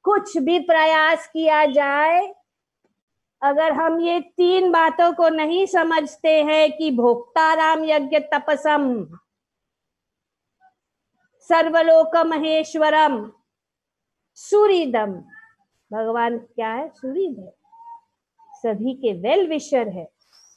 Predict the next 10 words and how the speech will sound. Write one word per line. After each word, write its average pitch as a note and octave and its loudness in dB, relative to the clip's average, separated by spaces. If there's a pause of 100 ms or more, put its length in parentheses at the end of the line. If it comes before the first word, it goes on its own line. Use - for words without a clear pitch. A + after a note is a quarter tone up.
(1120)
किसके? D#4+ -6
सर्वभूतानाम, C4 -2 (180)
सभी C#4 0
के। D#4 0 (1040)
फिर C4 -2
मानव B3+ -4
जाति C4 -2
नहीं, C4+ -4
सभी A#3+ -6
के। A#3+ 2